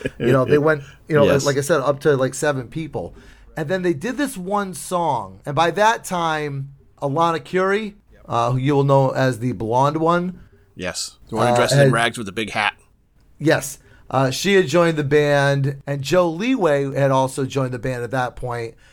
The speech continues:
Speaker 2: And watch how delicately I put this. And Joe Leeway was the one in the band that looks like he could definitely not be a twin, uh, for the other members. The three of them,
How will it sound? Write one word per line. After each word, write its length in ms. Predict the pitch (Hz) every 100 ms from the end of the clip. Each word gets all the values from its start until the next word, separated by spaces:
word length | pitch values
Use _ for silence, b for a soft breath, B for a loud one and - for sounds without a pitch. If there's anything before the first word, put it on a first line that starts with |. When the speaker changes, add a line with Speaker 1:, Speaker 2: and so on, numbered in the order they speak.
| b -
Speaker 2:
And 280 | 139 135 123
watch 200 | 151 147
how 100 | 151
delicately 520 | 147 139 135 131 120
I 80 | 107
put 240 | 131 -
this. 260 | 117 101 - -
And 200 | 156 135
Joe 200 | 190 196
Leeway 380 | 180 208 185 175
was 180 | 160 139
the 80 |
one 240 | 156 160 156
in 80 | 147
the 60 |
band 380 | 135 156 147 143
that 200 | 139 135
looks 260 | 139 160 -
like 140 | 156
he 140 | 143 131
could 180 | 131
definitely 400 | 131 131 131 127
not 320 | 117 113 135 135
be 300 | 180 185 170
a 160 | 180
twin, 580 | - - 190 208 262 269 B B -
uh, 280 | 139 139
for 100 | 139
the 200 | 143 143 147
other 160 | 151
members. 420 | 151 160 202 202 - b b -
The 100 | 151
three 320 | 190 226 320
of 120 | 226
them, 480 | 165 151 143 147